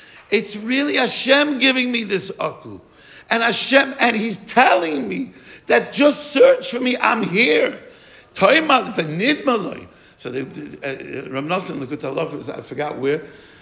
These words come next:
but Rav Nosson says about Yaakov and Esav, that Yaakov and Esav are really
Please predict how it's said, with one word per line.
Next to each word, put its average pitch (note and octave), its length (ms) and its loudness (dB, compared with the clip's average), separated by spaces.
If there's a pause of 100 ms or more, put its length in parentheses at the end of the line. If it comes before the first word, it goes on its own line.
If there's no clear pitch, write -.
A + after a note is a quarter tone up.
(640)
but - 100 -4
Rav D#3 100 2
Nosson F#3 280 4
says D#3 220 0
about C3+ 240 0
Yaakov E3+ 420 2
and C#3+ 120 -2
Esav, C#3+ 340 -2
that A#2 140 -6
Yaakov D3+ 340 0
and C#3 100 -4
Esav C3+ 240 -4
are B2 100 -6
really D3+ 280 0